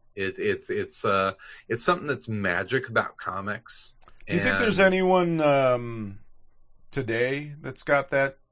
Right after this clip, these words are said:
Speaker 2: happening? That, you know, uh, there's not that
Speaker 1: Uh,
Speaker 2: many
Speaker 1: you know, I
Speaker 2: team-ups,
Speaker 1: think, like,
Speaker 2: but
Speaker 1: Kirkman and Burnham have tried to, kinda tried to create, you know, that.
Speaker 2: I
Speaker 1: And
Speaker 2: like
Speaker 1: those
Speaker 2: Burnham with, uh, Morrison.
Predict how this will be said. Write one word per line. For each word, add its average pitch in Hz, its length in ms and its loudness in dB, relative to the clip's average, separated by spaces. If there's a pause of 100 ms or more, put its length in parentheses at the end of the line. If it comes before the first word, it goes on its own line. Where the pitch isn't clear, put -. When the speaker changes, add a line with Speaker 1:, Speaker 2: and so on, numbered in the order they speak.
(320)
Speaker 2:
happening? 139 640 -2
That, 110 180 -10 (260)
you 110 140 -12
know, 101 240 -6
uh, - 1160 -14
there's 131 200 -6
not 165 160 4
that 180 60 10
Speaker 1:
Uh, 170 240 8
Speaker 2:
many 127 240 -6
Speaker 1:
you 180 80 2
know, 214 80 10
I 214 60 10
Speaker 2:
team-ups, 214 120 2
Speaker 1:
think, 240 140 0
like, 226 140 6
Speaker 2:
but 107 80 -6
Speaker 1:
Kirkman 139 800 0
and 110 240 -6
Burnham 113 600 0 (160)
have 117 200 0
tried 113 500 2
to, 104 360 2 (280)
kinda 110 420 0
tried 107 340 0
to 110 80 -8
create, 107 500 -2 (200)
you 117 200 -6
know, 104 140 -2
that. 110 480 2 (300)
Speaker 2:
I 139 60 4
Speaker 1:
And 190 80 4
Speaker 2:
like 254 80 8
Speaker 1:
those 117 120 2
Speaker 2:
Burnham 165 340 8
with, 151 380 0
uh, 139 400 6 (260)
Morrison. 101 680 -4